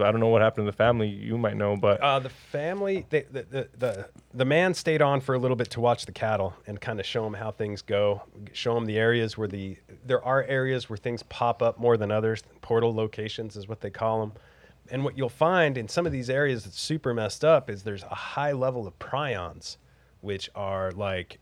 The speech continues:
Speaker 2: uh, well, bovine spongiform encephalopy, or, like, mad cow disease in, you know, in people. And, um, it, this is basically s-, the stuff they were testing for is there, there's,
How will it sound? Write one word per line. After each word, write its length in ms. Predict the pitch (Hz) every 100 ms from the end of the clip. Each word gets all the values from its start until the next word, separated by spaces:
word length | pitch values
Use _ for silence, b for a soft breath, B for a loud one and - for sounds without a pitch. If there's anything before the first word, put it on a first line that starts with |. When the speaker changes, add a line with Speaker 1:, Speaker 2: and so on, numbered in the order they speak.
| -
Speaker 2:
uh, 420 | 98 95 92 90 - -
well, 220 | 113 104
bovine 480 | 95 135 135 123 117
spongiform 640 | - 127 127 127 127 117
encephalopy, 760 | 101 - 131 139 110 - 95 87
or, 160 | 107 101
like, 220 | 98 92
mad 240 | 123 120
cow 200 | - 131
disease 460 | 131 113 101 95 - _ _ _ _ -
in, 220 | 110 104
you 160 | 107 110
know, 240 | 95 95
in 180 | 113 98 -
people. 420 | - 156 - 95 - b b b b 113
And, 440 | 110 107 104 104 _
um, 500 | 113 107 101 101 90 - _ _ _ - - 95
it, 180 | 120 123 - 127 90 120
this 180 | 151
is 120 | 135 -
basically 920 | 127 156 175 143 131 127 120 117 - 110 _
s-, 100 | -
the 140 | - 113
stuff 280 | - 110
they 100 | -
were 100 | 104
testing 460 | 92 139 160 - 101
for 380 | - 101 95 95 _ _ _ _ _
is 420 | 113 107 98 - - 113
there, 220 | 127 117
there's, 300 | - 127 110